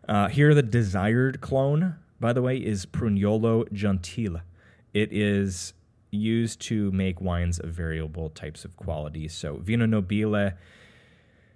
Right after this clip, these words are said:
itself means noble wine. This, um, Prunolo Gentile is obviously one of the higher quality clones in general, but it looks a lot of different ways,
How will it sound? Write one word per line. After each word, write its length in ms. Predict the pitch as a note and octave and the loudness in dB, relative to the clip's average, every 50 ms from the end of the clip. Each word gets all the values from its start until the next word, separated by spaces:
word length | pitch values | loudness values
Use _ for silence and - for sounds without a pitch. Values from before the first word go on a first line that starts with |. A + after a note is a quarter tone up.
| _ - | _ -4
itself 400 | B2 - - - E3 D#3+ D3+ D3+ | -2 2 6 8 8 8 8 6
means 240 | D3 C3+ A#2+ G2 A2+ | 2 0 0 2 4
noble 320 | A#2+ A#2 A#2 A#2 B2 A#2 | 4 4 6 6 4 2
wine. 320 | G#2+ A2+ A2 A2 A2+ A2+ A2 | 4 4 4 4 4 4 2
This, 300 | G#2+ A2+ - - - B2+ B2 - - - - | 2 0 -2 -4 -8 -10 -12 -12 -14 -8 -4
um, 420 | A2 G2+ F#2+ F#2 F#2 F2+ F2+ F2+ | -2 0 0 0 0 0 -2 -2
Prunolo 540 | F2+ - G#2+ G#2+ G#2 G2 G2 G2 F#2+ G#2 - | 0 0 2 2 2 2 2 2 2 0 -2
Gentile 640 | G2 G#2+ G#2 F#2+ F#2+ - - A2 G#2 G2+ G2 F#2 E2+ D#2+ D#2+ - - - | -4 -4 -2 -2 -4 -4 -4 -2 0 0 0 -2 -4 -8 -12 -16 -14 -10
is 560 | - F#2+ F#2 F2+ F2 F2 F2 F2 - - - _ _ _ _ _ _ _ - | -6 -4 -4 -2 -4 -4 -6 -6 -10 -12 -16 _ _ _ _ _ _ _ -2
obviously 800 | G2+ G2+ G2 F#2+ G#2 G2+ F#2+ F2+ - - G#2+ G2+ G2 F#2+ F#2 | -2 0 0 0 -2 -2 -4 -4 -6 -10 -8 -6 -4 -4 -4
one 160 | F2+ G2 F#2+ F#2+ | -2 -2 -2 -2
of 80 | F2 | -2
the 80 | F#2 F2 | -4 -6
higher 340 | E2+ - - F#2 F2 E2+ E2+ | -8 -6 -6 -4 -4 -4 -6
quality 460 | F2 - F2+ E2+ E2 E2 E2 E2+ E2+ | -6 -6 -6 -4 -4 -4 -6 -8 -12
clones 420 | - - E2+ D#2+ D2+ D2+ D#2+ - | -12 -10 -10 -8 -8 -8 -10 -10
in 100 | D#2 E2 | -10 -10
general, 480 | E2+ F2+ E2+ D2 C#2+ D2 C#2+ C2+ C#2 D#2 | -8 -8 -8 -8 -8 -8 -8 -10 -10 -10
but 300 | - - D#2 C#2+ - - - | -8 -8 -8 -8 -10 -8 -8
it 120 | G#2 - | -8 -6
looks 220 | F2 G2 F#2 - - | -6 -8 -8 -6 -8
a 20 | |
lot 220 | E2+ D#2 C#2 C2 C#2 | -8 -8 -8 -8 -10
of 80 | C2 | -10
different 320 | - C2 - - D#2+ - B1 | -12 -14 -12 -12 -12 -10 -10
ways, 380 | C2+ C#2 C#2 C#2+ - - - | -10 -10 -10 -10 -12 -14 -14